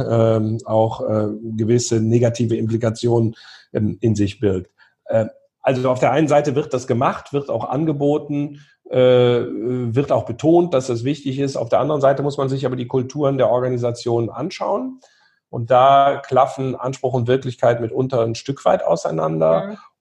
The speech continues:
Speaker 1: Und wir müssen natürlich auch sagen, ähm, äh, die A-, Entwicklung von arbeitssüchtigem Verhalten ist, äh, immer geprägt von drei Einflussfaktoren. Ja, das ist der Einflussfaktor der Arbeit selber, das ist die Person, die arbeitet, und das ist die Umwelt, in der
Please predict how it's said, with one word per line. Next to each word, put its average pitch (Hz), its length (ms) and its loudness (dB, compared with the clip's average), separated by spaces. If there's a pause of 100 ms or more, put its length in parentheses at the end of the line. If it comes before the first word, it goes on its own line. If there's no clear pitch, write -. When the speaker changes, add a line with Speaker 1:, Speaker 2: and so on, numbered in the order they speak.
Speaker 1:
Und 220 500 0
wir 143 100 -2
müssen 151 240 -2
natürlich 131 480 -2
auch 131 200 0
sagen, 151 680 2 (140)
ähm, 139 460 0 (400)
äh, 120 460 -2
die 120 240 0
A-, 117 200 0
Entwicklung 143 460 0
von 123 200 0
arbeitssüchtigem 123 800 0
Verhalten 139 600 -2 (260)
ist, - 460 -12
äh, 117 320 -2
immer 160 460 4 (100)
geprägt 135 520 2
von 120 160 0
drei 117 320 4
Einflussfaktoren. 143 1120 0
Ja, 127 180 4
das 123 200 -2
ist 117 180 -4
der 113 140 0
Einflussfaktor 120 720 -2
der 110 240 -4
Arbeit 117 420 0
selber, 151 480 0 (320)
das 113 140 -2
ist 127 160 -4
die 120 40 -10
Person, 127 400 4
die 135 120 0
arbeitet, 127 580 0
und 117 140 -4
das 117 140 -4
ist - 80 -14
die 110 100 -6
Umwelt, 113 480 2
in 110 160 -8
der 101 340 -4